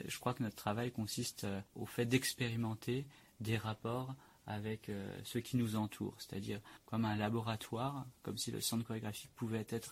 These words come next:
un laboratoire de pratiques situées, comme ce que j'avais fait avec, avec Caval sur le Belvédère Vauban,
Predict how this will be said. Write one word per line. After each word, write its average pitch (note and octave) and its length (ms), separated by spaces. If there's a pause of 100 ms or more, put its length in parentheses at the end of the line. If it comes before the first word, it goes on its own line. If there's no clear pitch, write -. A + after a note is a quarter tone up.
un A2 120
laboratoire A2 640
de A#2+ 80
pratiques - 420
situées, C3 560 (460)
comme A2 200
ce - 80
que A2+ 120
j'avais G#2 240
fait - 200
avec, G#2 160
avec F#2+ 280
Caval G2+ 360 (320)
sur - 200
le G#2 80
Belvédère G2+ 560
Vauban, B2 320